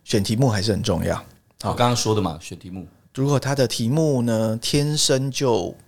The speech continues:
Speaker 1: 比较，呃，长不大的话，
Speaker 2: 嗯。
Speaker 1: 那就，呃，比较，比较适合他自己赚。
Speaker 2: 是。
Speaker 1: 好，他就
Speaker 2: 了解。
Speaker 1: 比较不适合被人家投资。
Speaker 2: 或者是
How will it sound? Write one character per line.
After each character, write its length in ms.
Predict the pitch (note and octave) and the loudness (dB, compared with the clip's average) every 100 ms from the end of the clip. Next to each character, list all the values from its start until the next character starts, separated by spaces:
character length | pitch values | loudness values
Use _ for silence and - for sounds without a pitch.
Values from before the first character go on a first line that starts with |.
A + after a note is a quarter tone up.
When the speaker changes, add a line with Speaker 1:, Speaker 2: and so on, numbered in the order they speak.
| _ | _
Speaker 1:
比 160 | F2 E2 | -8 -6
较， 480 | - A2 G2 - - _ - | -2 0 0 -2 -10 _ -10
呃， 260 | F2 D2+ D2+ | -6 -4 -2
长 140 | F2 | -2
不 80 | A2 | 0
大 220 | A2+ G#2+ | 0 0
的 100 | - | -2
话， 240 | - F#2+ E2 | 2 2 4
Speaker 2:
嗯。 300 | A2 G2 E2 - | 0 0 -2 -2
Speaker 1:
那 260 | A#2 G#2 - - - | 0 0 -2 -14 -8
就， 420 | A#2+ G#2 F#2 E2+ - _ | 0 0 0 -4 -14 _
呃， 560 | - E2 D2 C#2 D2 C#2 - - - | -4 -4 -2 -4 -6 -8 -12 -16 -12
比 80 | F#2+ | -4
较， 340 | A#2 G#2 F#2+ - _ _ _ _ _ | 0 0 -2 -10 _ _ _ _ _
比 80 | G2+ | -2
较 160 | A#2+ A2+ | 0 2
适 180 | B2+ | 2
合 160 | G#2+ F#2 | 0 -4
他 160 | - G2+ | -4 -4
自 160 | B2 | -2
己 160 | G#2+ D#2+ - | -2 0 2
赚。 180 | F#2 F#2 - _ _ _ _ | 2 0 -12 _ _ _ _
Speaker 2:
是。 260 | - A#2+ F#2+ - | -2 0 0 2
Speaker 1:
好， 260 | A2 E2+ - | 0 0 -6
他 100 | A2 | -4
就 140 | A#2+ | 0
Speaker 2:
了 60 | A2 | 2
解。 240 | G2+ E2 - | 2 -2 -6
Speaker 1:
比 100 | G#2+ | -2
较 180 | F2 B2 | 4 4
不 160 | - G#2 | 4 -2
适 220 | - A2+ | 0 2
合 220 | G2+ F#2+ - | 0 -2 0
被 140 | A#2 | 2
人 180 | G2 F2+ | 2 0
家 180 | F#2+ F2+ | -2 -2
投 240 | - - | 0 -2
资。 320 | - - C#2+ A#2 - | -2 -2 -4 -10 -4
Speaker 2:
或 100 | B2+ | -2
者 140 | G#2 | 0
是 440 | F#2 A#2+ A#2 G#2 | 0 2 2 2